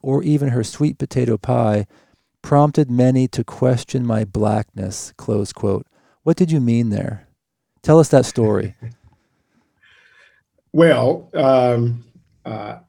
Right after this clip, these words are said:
Speaker 2: I grew up in, her name is Sadie Lucille Dean. I grew up in, and she's still living in that house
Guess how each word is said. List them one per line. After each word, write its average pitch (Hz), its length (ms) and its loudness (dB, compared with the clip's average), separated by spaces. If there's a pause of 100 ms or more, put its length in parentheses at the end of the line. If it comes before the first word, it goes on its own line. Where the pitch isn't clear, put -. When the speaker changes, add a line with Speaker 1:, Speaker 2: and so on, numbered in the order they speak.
Speaker 2:
I 147 220 4
grew 156 360 6
up 175 320 4
in, 127 560 -2 (440)
her 127 120 -4
name 127 220 0
is 117 120 -4
Sadie 135 400 -2
Lucille 120 640 -2
Dean. 104 440 -6
I 113 160 -8
grew 123 320 0
up 131 160 -4
in, 113 400 -4 (140)
and 113 100 -6
she's 151 240 -2
still 151 220 2
living 139 500 0 (140)
in 139 220 0
that 147 200 0
house 113 560 -8